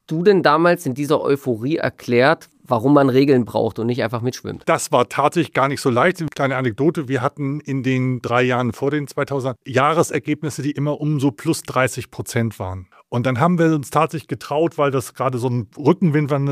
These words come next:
Speaker 2: so eine kleine Fernsehwerbung zu machen mit diesen Ergebnissen. Und die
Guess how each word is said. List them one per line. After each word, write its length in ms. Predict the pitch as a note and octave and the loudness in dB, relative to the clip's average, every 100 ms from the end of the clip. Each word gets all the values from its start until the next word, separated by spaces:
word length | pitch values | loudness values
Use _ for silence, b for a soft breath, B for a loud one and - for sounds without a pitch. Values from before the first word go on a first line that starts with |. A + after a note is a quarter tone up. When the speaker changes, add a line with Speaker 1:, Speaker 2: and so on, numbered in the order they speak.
| C3 | -2
Speaker 2:
so 60 | |
eine 140 | B2+ A#2+ | -4 -4
kleine 300 | - C#3+ C#3 | -2 -2 -2
Fernsehwerbung 840 | - G3+ E3+ A2+ G#2 G2+ G#2 G2 | 2 4 4 2 2 0 -2 -6
zu 140 | - | -6
machen 400 | A2 G#2+ - F#3+ G3 B B | -2 -2 0 -2 -4 B B
mit 260 | C3+ E3 | 0 0
diesen 240 | C#3 C#3+ C3+ | -4 -6 -4
Ergebnissen. 640 | A#2+ G#2+ C#3 - F3+ - | -6 -4 -4 -4 -8 -6
Und 160 | E3+ - - | -10 -10 -12
die 460 | C#3 A#2 A#2 B2+ | -6 -6 -4 -8